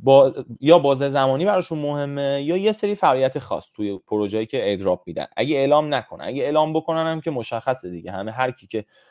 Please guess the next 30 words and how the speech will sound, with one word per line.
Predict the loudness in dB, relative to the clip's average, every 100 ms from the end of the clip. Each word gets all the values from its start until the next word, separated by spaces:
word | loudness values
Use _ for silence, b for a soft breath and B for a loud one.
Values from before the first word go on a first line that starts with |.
| b -6
داره | -4
فعالیت | 0 2 4 2
می‌کنه | -2 -2
بهش | -2 -2
ایردراپ | -2 0 -2 -2
می‌دن | -6 -4
و | -2
معمولاً | 0 0 -2 -4
کسایی | -6 -6 -4
که، | -6 -8 _ _ _ _ _
اه، | -6
پروژه‌ای | -2 0 2 2 0
که | 0 -4 0
ا-، | 0 2
اعلام | 0 0 2 2 0
نمی‌کنن | -6 -6 -8
که | -6 -4
ایردراپ | -2 0 0 2
دارن، | 4 2 -2 -8
اتفاقاً | -8 -2 -2 -2
بیشترین | -6 -10 -6 -4
ایردراپ | 0 0 -2
هم | -6
می‌دن، | -10 -12
چون | -10
تعداد | -6 -4 -4
یوزرها | -4 0 2 2
اون | 0
فاکتور | -2 -2 -2 -6
چهارم | -2 0 0